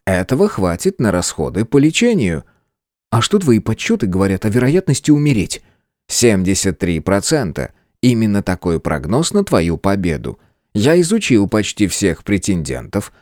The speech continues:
Большинство из тех, кто получил квоту, уже проанализированы. Мы ставили на них».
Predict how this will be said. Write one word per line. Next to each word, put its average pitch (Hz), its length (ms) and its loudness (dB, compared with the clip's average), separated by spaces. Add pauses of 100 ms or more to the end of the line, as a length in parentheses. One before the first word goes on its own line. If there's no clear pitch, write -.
(160)
Большинство 113 640 0
из 82 160 -4
тех, 110 260 0
кто 190 200 0
получил 190 560 -2
квоту, 175 440 2
уже 160 300 0
проанализированы. 90 1120 0 (220)
Мы 110 480 0
ставили 101 560 2
на 87 160 0
них». 82 340 -4